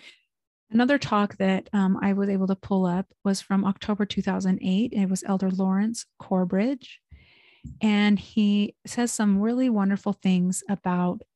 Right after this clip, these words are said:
bi-, hard things. He says, "Don't think you can't."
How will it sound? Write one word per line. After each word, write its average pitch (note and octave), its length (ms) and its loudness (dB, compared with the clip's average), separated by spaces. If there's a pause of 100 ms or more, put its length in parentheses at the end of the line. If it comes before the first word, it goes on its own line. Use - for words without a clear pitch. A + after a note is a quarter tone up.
(120)
bi-, G3+ 180 0
hard F#3 360 0
things. F3+ 500 -4 (800)
He A3+ 160 -4
says, G#3 380 -4
"Don't D4 320 -2
think D4 260 -4
you A3 60 -4
can't." - 540 -4